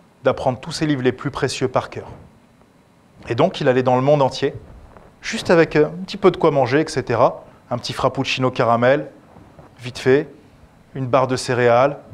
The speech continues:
une bouteille d'Évian, et tout son savoir était dans sa tête.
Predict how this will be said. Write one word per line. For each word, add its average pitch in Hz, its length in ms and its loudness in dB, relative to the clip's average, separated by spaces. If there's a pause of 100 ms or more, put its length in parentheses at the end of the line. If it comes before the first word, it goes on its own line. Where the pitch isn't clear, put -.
(1200)
une 139 80 -6
bouteille 135 340 0
d'Évian, 123 440 2 (1700)
et 123 80 -6
tout 165 120 -8
son 147 160 0
savoir 127 380 2
était 117 160 -6
dans 107 120 -8
sa 104 160 -12
tête. - 280 -20